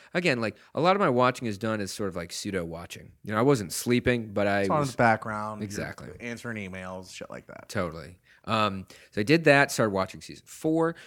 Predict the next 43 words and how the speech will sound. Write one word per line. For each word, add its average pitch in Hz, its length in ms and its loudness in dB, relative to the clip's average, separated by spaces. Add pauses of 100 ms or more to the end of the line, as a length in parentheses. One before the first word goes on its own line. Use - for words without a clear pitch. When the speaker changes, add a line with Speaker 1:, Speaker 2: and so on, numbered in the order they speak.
Speaker 1:
So - 80 -14
I 220 100 0
got 233 40 0
a 180 60 0
really 156 220 0
good 127 160 -2
sample 113 360 -6
size 98 240 -4
of 92 60 -12
that 101 160 -4
whole 92 340 -6 (180)
show. - 720 -4 (220)
Um, 113 500 2 (440)
that 339 140 4
show 247 220 4
kicks 147 260 -2
ass. 82 340 -4
That 170 140 -2
show, 156 680 2 (560)
um, 101 560 -4 (200)
we 156 140 -2
had 175 100 0
our, 110 240 0
uh, 104 240 -2 (280)
friend 165 200 -2
of 143 60 0
the 123 80 2
show, 127 400 4
personal 123 360 -4
friend, 113 260 -4
Derek 131 180 0
Shoemaker, 123 480 -2
was 107 160 -4
talking 107 240 -2
about 95 340 -4 (300)
comedy 104 480 0
as 98 120 -2
he, 95 200 -4 (160)
as 104 140 -2
he's 98 200 -4
wont 113 260 0
to 110 80 -4
do, 95 280 -2